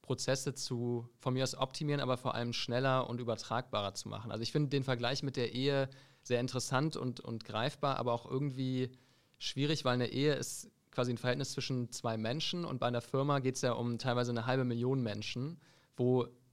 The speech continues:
Dinge ja auch irgendwie vergleichbar sein müssen. Also sagt dir dann nicht ein C E O oder eine, eine weibliche Chefin, „Das können wir so nicht machen“?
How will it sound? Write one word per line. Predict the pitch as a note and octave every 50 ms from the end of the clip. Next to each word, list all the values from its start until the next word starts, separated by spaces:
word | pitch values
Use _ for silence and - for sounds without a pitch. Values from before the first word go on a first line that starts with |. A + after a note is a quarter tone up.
| _ _ _ -
Dinge | C#3 C#3 C#3+
ja | C#3+ B2+
auch | A#2+ A#2+
irgendwie | B2 B2+ B2+ B2
vergleichbar | - B2 A2+ G#2+ A2 A#2+ D3 - - G2+ F#2+
sein | G2 G2+ G2+ G#2 G#2
müssen. | G#2 - - -
Also | - A#2
sagt | A#2+ C3 C3 -
dir | C#3+
dann | B2+ C3 B2+
nicht | C3+ C#3 C3+ -
ein | D3 C#3 C3+ C3+ C3+ C3+
C | C3+ C#3+ C3 B2+
E | B2
O | B2 B2+ C3+
oder | C3+ C3 A#2+
eine, | A#2 A#2 A#2
eine | B2 A#2 A2+ -
weibliche | A#2 A#2+ - B2+ B2+ A#2+
Chefin, | - - B2+ - - B2 A#2+ A2+ - - - - - _ _ _ _ _ _ _ _ _ _ _
„Das | - B2+ B2 - - - _ -
können | - C#3 C#3 D3+ D3
wir | D3 D3 C3
so | A#2+ C3+ C3+
nicht | C3+ B2+ C3 -
machen“? | B2 C3 - - A2 -